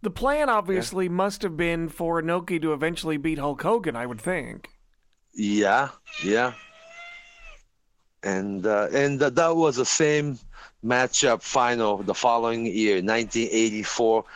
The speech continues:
Speaker 2: I W G P tournament. The final was the rematch of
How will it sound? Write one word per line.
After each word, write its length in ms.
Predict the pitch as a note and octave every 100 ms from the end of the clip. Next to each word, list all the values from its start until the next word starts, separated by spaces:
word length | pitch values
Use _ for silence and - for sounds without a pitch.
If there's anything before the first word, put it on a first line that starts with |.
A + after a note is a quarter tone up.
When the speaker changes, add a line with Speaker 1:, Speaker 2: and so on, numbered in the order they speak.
| -
Speaker 2:
I 140 | A2
W 260 | A2 A2 G2+ F#2
G 120 | G2+
P 140 | G#2
tournament. 500 | - A2+ G#2+ G2 F#2 F2 - -
The 40 | G2 -
final 340 | A#2+ B2 A2+ A2 F#2 F2+
was 180 | F2+ E2 - - -
the 100 | F#2+ G2+
rematch 460 | A#2+ A#2 G2 G2 - - -
of 440 | F2+ F2+ F2+ D#2